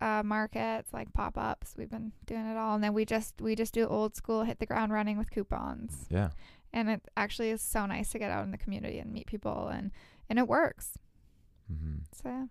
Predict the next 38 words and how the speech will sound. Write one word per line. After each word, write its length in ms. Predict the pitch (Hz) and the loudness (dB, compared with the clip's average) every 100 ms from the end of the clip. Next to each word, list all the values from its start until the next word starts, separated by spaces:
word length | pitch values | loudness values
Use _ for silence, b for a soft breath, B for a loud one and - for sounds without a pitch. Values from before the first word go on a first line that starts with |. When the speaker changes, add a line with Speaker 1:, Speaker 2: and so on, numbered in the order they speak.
| b b b b | b b b b
Speaker 2:
That's 140 | 92 - | -6 -2
good. 200 | 110 - | -2 0
And 220 | - 101 | 2 4
what, 260 | 117 135 123 | 4 4 4
um, 500 | 107 95 85 80 - _ _ _ - - - - - | 6 6 6 2 -2 _ _ _ -20 -20 -20 -20 -8
tell 200 | - 104 143 | 2 4 4
us 120 | - | 2
about 380 | 87 87 82 - - - _ _ _ _ _ _ _ _ | 4 4 4 0 -8 -20 _ _ _ _ _ _ _ _
your, 440 | 87 85 82 80 - | 0 4 6 4 2
your, 240 | - 80 - | 0 0 0
your 140 | 73 | -4
company, 340 | - 80 78 76 | -2 0 2 0
yourself. 500 | 82 82 85 85 - | 0 0 0 -2 -2
I 80 | 80 | -4
think 300 | 82 78 - _ - | -2 -4 -10 _ -4
you 80 | 82 | -2
have 80 | 80 | 8
a 40 | |
personal 320 | - 87 85 | 8 8 2
connection 420 | 82 80 80 - 80 | 0 0 0 -4 -2
to 80 | |
this, 200 | 78 78 | 0 -2
but 200 | - 85 - - | 2 0 2 -2
also 180 | 78 80 | 0 -2
your 100 | 71 | -2
company 420 | - 82 78 78 | -2 -2 0 0
is, 160 | 71 b b b b - | 0 b b b b -4
is 100 | 80 | 4
heavily 220 | 95 92 | 4 6
invested 340 | 85 82 - | 6 4 2
in 120 | 80 78 | 0 0
the 80 | |
philanthropy 600 | - 85 78 78 - 78 | -2 -2 -2 0 0 6
of 240 | 85 82 76 - - - - _ _ | 6 6 4 -10 -20 -20 -20 _ _
the 320 | 82 78 78 71 | 6 8 6 6
downtown 400 | 76 80 80 76 | 2 2 2 2
east 200 | 85 - | 0 0
side. 320 | 73 73 | 0 0